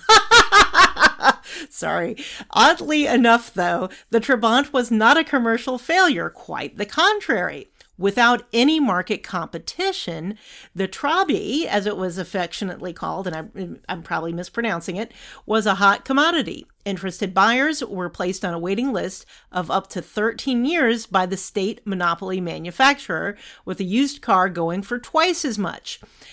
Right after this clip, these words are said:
The original nineteen fifties design remained largely unchanged for thirty years, becoming a symbol of the Eastern Bloc's lack of innovation and stagnant economy. Trabis gave you the barest of bare minimums.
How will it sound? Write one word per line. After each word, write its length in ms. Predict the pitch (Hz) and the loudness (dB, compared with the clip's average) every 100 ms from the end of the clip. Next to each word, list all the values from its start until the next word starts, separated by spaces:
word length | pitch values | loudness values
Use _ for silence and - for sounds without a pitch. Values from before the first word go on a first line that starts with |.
| - | -10
The 140 | 208 202 | -4 0
original 340 | 226 233 247 | 0 0 2
nineteen 380 | 220 214 202 196 | 2 0 0 -2
fifties 480 | 214 196 - 180 - | -2 -4 -6 -8 -6
design 460 | 175 165 180 254 | -6 -2 0 0
remained 320 | 247 214 202 | 2 2 0
largely 540 | 196 185 233 302 302 269 | 2 4 4 2 -2 0
unchanged 540 | 220 202 202 190 233 | 0 0 -2 -2 -4
for 140 | - 202 | -4 -6
thirty 260 | 180 180 | -6 -6
years, 480 | 233 294 339 208 175 | -2 0 2 0 -2
becoming 460 | 170 170 196 208 277 | -6 -2 -2 0 -2
a 40 | |
symbol 380 | 285 185 185 196 | -4 -6 -4 -6
of 120 | 170 | -8
the 220 | 175 - | -10 -8
Eastern 300 | 208 - 285 | -8 -4 -4
Bloc's 400 | 233 156 - - | -2 -2 -4 -10
lack 400 | 170 160 175 220 | -10 -2 -2 -2
of 100 | 240 | -4
innovation 680 | 185 156 151 147 - 156 220 - - - - | -4 -6 -6 -8 -8 -10 -10 -12 -20 -20 -4
and 320 | 208 214 269 | 0 2 2
stagnant 540 | - - 170 175 208 - 233 | 0 -4 -2 -2 -4 -6 -12
economy. 640 | - 285 285 226 156 - _ - _ - | -4 0 2 0 -4 -14 _ -20 _ -6
Trabis 540 | 269 277 302 294 285 | 4 4 4 2 0
gave 320 | 233 202 202 | 2 4 2
you 320 | 185 175 180 - | -2 -2 -2 -6
the 260 | 180 190 | -6 -6
barest 600 | 170 208 240 247 202 190 - | -4 0 2 4 2 -2 -4
of 200 | 190 160 | -6 -2
bare 240 | 185 170 | -2 -2
minimums. 560 | 180 202 160 - - | 0 -2 -4 -10 -16